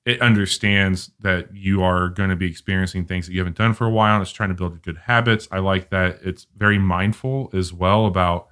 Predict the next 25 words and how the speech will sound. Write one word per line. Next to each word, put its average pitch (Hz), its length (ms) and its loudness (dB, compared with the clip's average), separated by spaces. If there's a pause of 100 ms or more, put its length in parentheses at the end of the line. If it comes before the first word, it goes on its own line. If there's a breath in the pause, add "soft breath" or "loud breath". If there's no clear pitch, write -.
(600)
warming 90 300 0
up, 120 260 2
cooling 92 360 -4
down, 98 540 0 (400)
being 90 220 -4
active, 95 500 0
and, 95 100 0
like, 90 200 -4
even 110 280 4
giving 98 280 0
you 95 120 0
an 90 200 -4
out, 101 420 -4
because 104 300 -2
I 98 80 4
think 107 280 2
that, 98 200 0
like, 95 220 -2
a 95 40 -6
lot 98 200 2
of 107 80 2
times 92 480 -2
with 92 140 -8
a 85 60 -4
game, 92 520 2